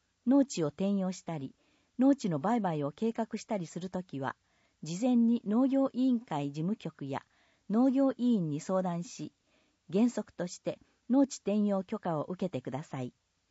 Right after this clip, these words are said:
相談の際には、あらかじめ農地の地盤を確認しておいてください。なお、許可後に転用目的を変更する場合なども手続きが必要です。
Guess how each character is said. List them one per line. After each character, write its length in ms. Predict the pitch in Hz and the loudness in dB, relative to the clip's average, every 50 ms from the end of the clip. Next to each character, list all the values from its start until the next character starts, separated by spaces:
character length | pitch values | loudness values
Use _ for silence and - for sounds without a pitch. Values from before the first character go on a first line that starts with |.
| _ _ _ _ _ _ _ _ _ | _ _ _ _ _ _ _ _ _
相 240 | - 226 240 254 240 | -4 -2 0 0 2
談 220 | 240 233 226 214 | 2 2 2 2
の 100 | 214 220 | 0 -2
際 260 | - - 202 185 165 | -4 -4 -4 -4 -4
に 140 | 147 135 135 | -4 -6 -6
は、 140 | 139 - - - _ _ | -8 -8 -10 -14 _ _
あ 120 | _ 151 170 | _ -4 -4
ら 100 | 196 202 | -4 -4
か 160 | - 196 180 | -4 -4 -4
じ 100 | - 165 | -4 -4
め 220 | 165 165 160 - - _ | -6 -6 -6 -8 -10 _
農 160 | - 240 254 233 | 0 0 0 0
地 160 | - - 143 | -2 -4 -6
の 100 | 127 131 | -6 -6
地 160 | - - 175 | -6 -8 -6
盤 280 | 180 196 190 185 180 175 | -6 -4 -4 -2 -4 -4
を 80 | 175 | -6
確 260 | - 175 190 - - | -8 -12 -12 -8 -4
認 220 | 196 208 196 190 190 | -4 -2 -2 -4 -6
し 80 | - | -6
て 100 | - 185 | -6 -6
お 140 | - - 196 | -4 -4 -4
い 60 | 170 | -6
て 120 | - 143 135 | -6 -10 -12
く 80 | - | -12
だ 140 | 131 139 151 | -10 -12 -12
さ 160 | - - 139 | -10 -8 -8
い。 100 | 131 127 - _ _ _ _ _ _ _ _ _ _ _ _ _ _ _ _ _ _ _ _ _ - | -8 -8 -12 _ _ _ _ _ _ _ _ _ _ _ _ _ _ _ _ _ _ _ _ _ -4
な 220 | 208 190 170 143 | -2 -2 -2 -2
お、 100 | 131 - _ _ _ _ _ | -4 -8 _ _ _ _ _
許 140 | - - 190 | -6 -6 -4
可 160 | - 247 240 | -2 0 0
後 160 | 226 226 220 208 | 2 2 2 2
に 220 | 202 202 202 - _ _ _ _ - | 2 0 -2 -4 _ _ _ _ 0
転 140 | 254 269 277 | 2 4 4
用 200 | 277 285 269 262 | 4 4 6 4
目 240 | 247 254 254 - | 4 4 2 -2
的 300 | - - 180 - - 156 | -6 -8 -8 -6 -2 -2
を 80 | 147 143 | -2 0
変 240 | 139 170 226 240 233 | 0 0 0 0 0
更 180 | - - 220 | 0 -2 -4
す 160 | 220 - - 202 | -4 -4 -4 -4
る 140 | 202 196 | -4 -2
場 140 | 185 185 185 | -2 0 0
合 120 | 190 185 180 | 0 -2 -2
な 140 | 156 143 | -2 -4
ど 80 | 143 135 | -4 -4
も 160 | 131 123 127 | -4 -6 -6
手 100 | - - | -6 -8
続 260 | 156 - 233 226 226 | -8 -8 -6 -8 -8
き 160 | - - 139 - | -6 -8 -8 -8
が 100 | - 151 | -8 -10
必 280 | - - _ - 185 | -10 -14 _ -8 -6
要 160 | 175 156 151 | -4 -4 -4
で 160 | 143 135 151 170 | -4 -4 -6 -8
す。 160 | - _ | -10 _